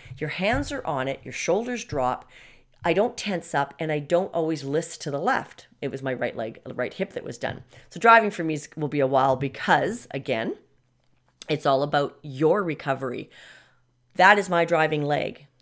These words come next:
And again, because my hip flexor and muscles and tendons around it have been an issue for so long, you have to be stable, off narcotics, be able to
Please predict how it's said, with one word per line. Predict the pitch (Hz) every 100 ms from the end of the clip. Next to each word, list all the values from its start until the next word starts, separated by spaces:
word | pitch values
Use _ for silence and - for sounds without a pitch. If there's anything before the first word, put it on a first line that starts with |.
| _
And | 151
again, | 135 139 - 131 123 214 233 -
because | 151 - 151 180
my | 185
hip | 269 269
flexor | 214 185 - 185
and | 180 170 160
muscles | 165 170 170
and | 165 156 151
tendons | 170 170 156
around | 143 143 170 151
it | - - -
have | - 156 175
been | 185 196
an | 208
issue | 233 - 151
for | -
so | 147 160 160
long, | 170 208 143 139 - _ _ _ _ _ _ -
you | 135 196 233
have | 196 185
to | 165
be | 156 143 135
stable, | - 170 151 165 269 - _
off | 147 147
narcotics, | 196 226 - 139 127 -
be | 160 147
able | 135 147
to | - 165 156